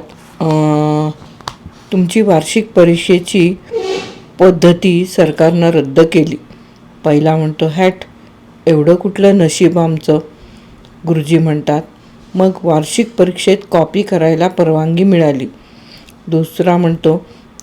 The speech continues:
"तसं असतं तर मग काय पाहिजे होतं? आम्ही सगळ्या गुरुजींची मिरवणूक काढली असती, होय ना रे बंड्या?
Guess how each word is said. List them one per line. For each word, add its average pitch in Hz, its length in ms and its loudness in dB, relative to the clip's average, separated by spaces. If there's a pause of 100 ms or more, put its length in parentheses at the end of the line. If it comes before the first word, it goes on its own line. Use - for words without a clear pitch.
"तसं 180 360 4
असतं 170 300 2 (100)
तर 175 140 2
मग 170 180 0 (160)
काय 196 140 2
पाहिजे 180 360 0
होतं? 156 360 0 (560)
आम्ही 151 320 0
सगळ्या 160 360 2
गुरुजींची 156 680 0
मिरवणूक 165 640 0
काढली 175 360 2
असती, 147 400 -2 (440)
होय 170 160 4
ना 202 180 2
रे 202 80 2
बंड्या? 190 400 2